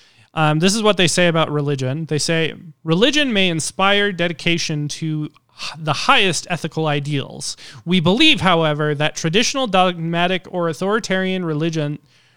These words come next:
religions that place revelation, God, ritual, or creed above human needs and experience do a disservice to the human species."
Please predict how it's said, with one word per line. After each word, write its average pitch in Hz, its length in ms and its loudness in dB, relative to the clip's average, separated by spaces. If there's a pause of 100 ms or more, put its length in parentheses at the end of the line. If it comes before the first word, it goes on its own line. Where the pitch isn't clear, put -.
(160)
religions 170 560 2
that - 180 -6
place 170 400 -2
revelation, 196 800 0
God, 175 440 4
ritual, 185 520 0
or 160 180 -2
creed 190 480 0
above 165 320 -2
human 214 380 -4
needs 165 300 -2
and 160 280 -8
experience 175 800 -2
do 156 140 -2
a 151 40 -2
disservice 196 580 -4
to 160 120 -4
the 147 80 -8
human 147 300 -6
species." - 640 -10